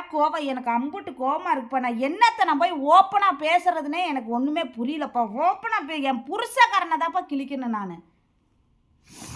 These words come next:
ஒருத்தன் ஒரு மாதிரி ஓட்டுறேன்.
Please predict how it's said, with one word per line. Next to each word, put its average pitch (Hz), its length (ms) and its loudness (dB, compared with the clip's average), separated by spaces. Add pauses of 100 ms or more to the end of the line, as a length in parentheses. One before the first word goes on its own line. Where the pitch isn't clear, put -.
(1500)
ஒருத்தன் 294 560 2
ஒரு 233 140 -2
மாதிரி 247 200 0
ஓட்டுறேன். 208 340 -8